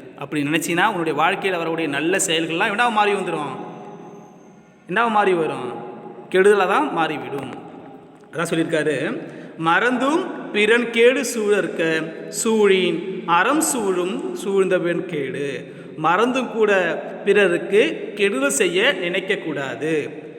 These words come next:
அப்படி நினைத்தால், நினைத்தவனுக்கு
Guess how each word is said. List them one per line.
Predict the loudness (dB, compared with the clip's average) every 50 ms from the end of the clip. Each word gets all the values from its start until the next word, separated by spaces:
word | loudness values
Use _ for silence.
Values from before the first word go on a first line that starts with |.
| -18 -16 -4
அப்படி | -4 -4 -4 0 2 2 2 2
நினைத்தால், | 2 2 0 0 0 -2 -4 0 2 2 2 2 0 -2 -6 -8 -10 -10 -12 -12 -14 -14 -14 -16 -16 -16 -18 -18 -18 -20 -20 -20 -20 -20 -20 -20 -20 -20 -20 -20 -20 -20 _ _ _ _ _
நினைத்தவனுக்கு | -2 0 2 2 0 0 4 4 4 4 4 0 -2 -6 -4 -2 0 0 0 0 -2 -2 -2 -2